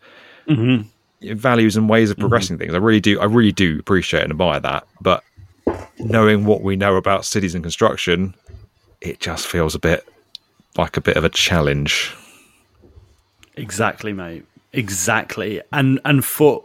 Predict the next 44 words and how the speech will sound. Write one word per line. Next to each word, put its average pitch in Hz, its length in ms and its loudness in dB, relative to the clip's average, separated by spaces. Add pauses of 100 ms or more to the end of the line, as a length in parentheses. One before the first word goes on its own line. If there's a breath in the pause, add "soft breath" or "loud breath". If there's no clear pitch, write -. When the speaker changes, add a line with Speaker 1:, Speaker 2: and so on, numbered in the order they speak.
Speaker 1:
what 143 400 2
you've 160 320 0
just 160 360 4
said, - 520 0
and 123 200 2
I, 123 60 2
I 131 320 0
wanna 143 300 4
also 120 460 2
go, 110 260 0 (100)
cover, 101 240 0
like, 95 180 -2
the 107 60 -4
water 104 500 0
and 92 140 -4
the 90 60 -8
greenery 98 540 -2
side 69 340 -6
of 67 80 -12
it, 60 160 -10
because - 260 -8
I 101 80 0
think 101 220 -6
that's 87 260 -4
really 90 200 -4
interesting 67 580 -12
too. 71 340 -8
But, 82 140 -6
like, 110 400 -4 (580 loud breath)
for - 260 0
me, 180 300 6
mate, 131 440 2
it 156 140 -4
feels 180 380 6
like - 120 2
someone 123 800 0 (420)
who 131 140 0
is 123 120 0
maybe, 143 560 4
or 107 180 4
a 110 60 2
group 123 280 2
of 117 140 -4
people 110 600 -2